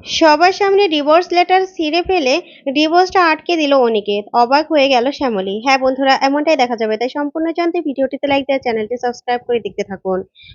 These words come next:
গল্পের শুরুতে দেখা যাবে অনিকেত শ্যামলীকে বলতে থাকে,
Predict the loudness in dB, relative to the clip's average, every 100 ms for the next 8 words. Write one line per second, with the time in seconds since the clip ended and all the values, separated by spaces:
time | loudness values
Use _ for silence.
0 | 0 4 4 2 0 2 0 0 0 0
1 | 0 0 0 0 -2 _ -16 -16 _ _
2 | _ 4 4 4 2 -2 -2 -2 -2 -2
3 | -2 -2 -2 -4 -4 -4 -2 -4